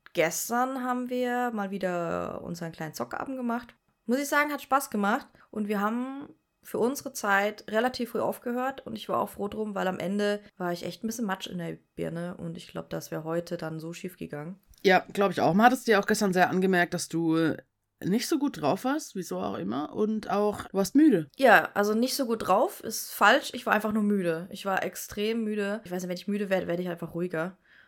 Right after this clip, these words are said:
Speaker 1: Ah, ich hab einfach, äh, vor mich hergespielt, so ein bisschen. Und das ist ja das Schöne an diesem Spiel. Nochmal an der Stelle: Kingdoms Reborn heißt das Spiel. Pure Empfehlung unsererseits. Und das ist schon ein Entspannungsspiel einfach.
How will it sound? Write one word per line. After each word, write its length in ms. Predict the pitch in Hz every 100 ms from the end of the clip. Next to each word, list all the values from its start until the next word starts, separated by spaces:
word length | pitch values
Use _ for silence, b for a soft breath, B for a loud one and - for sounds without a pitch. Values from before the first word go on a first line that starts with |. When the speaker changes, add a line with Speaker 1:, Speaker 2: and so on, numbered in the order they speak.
| -
Speaker 1:
Ah, 180 | 165 -
ich 80 | 202
hab 100 | 214
einfach, 380 | 214 196 202 -
äh, 220 | 180 180
vor 140 | 180
mich 160 | 190 185
hergespielt, 640 | 247 247 247 240 233 233 - _
so 140 | 202
ein 80 | 196
bisschen. 600 | 196 - 196 190 185 185 _ -
Und 320 | 175 170 165
das 120 | 175
ist 80 | 196
ja 60 | 190
das 120 | 175
Schöne 280 | - 185 190
an 80 |
diesem 260 | 185 185 185
Spiel. 440 | - 208 214 226 - -
Nochmal 260 | 185 190
an 80 | 190
der 120 | 185
Stelle: 340 | 185 - 202 202
Kingdoms 760 | - 240 262 269 226 226 226
Reborn 440 | 226 208 180 185 196
heißt 220 | 190 -
das 80 | 180
Spiel. 460 | - 185 180 185 - -
Pure 260 | 226 220
Empfehlung 600 | 190 190 196 190 185 190 -
unsererseits. 720 | 185 180 175 170 170 175 - b b b b b _
Und 480 | 165 165 160 165 170
das 200 | 190 208
ist 120 | 247
schon 300 | - 220 208
ein 60 | 196
Entspannungsspiel 880 | 196 - - 202 185 - - 160 147
einfach. 640 | - 160 - - -